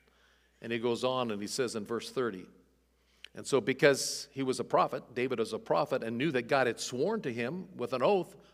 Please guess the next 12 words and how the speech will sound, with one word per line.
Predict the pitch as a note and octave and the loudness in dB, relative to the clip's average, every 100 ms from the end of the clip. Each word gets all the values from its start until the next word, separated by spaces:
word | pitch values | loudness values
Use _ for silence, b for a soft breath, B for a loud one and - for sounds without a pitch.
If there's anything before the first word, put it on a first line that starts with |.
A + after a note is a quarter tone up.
| _ | _
to | G#2 | -10
sit | - - E3+ | -6 -4 -4
one | C3+ C#3 | -2 0
of | C3 | 2
his | C#3 C3+ B B - | 2 0 B B -8
descendants | A#2+ - F#3 F#3 - | 0 2 2 2 0
on | E3 | -2
his | D#3 | -2
throne, | F3+ G3+ E3+ D3 b b b b b | -4 -4 -4 -8 b b b b b
he | D3 D3+ | 6 8
looked | F3 - | 8 8
ahead, | E3+ F3 A3 F#3 F3+ | 8 10 10 10 4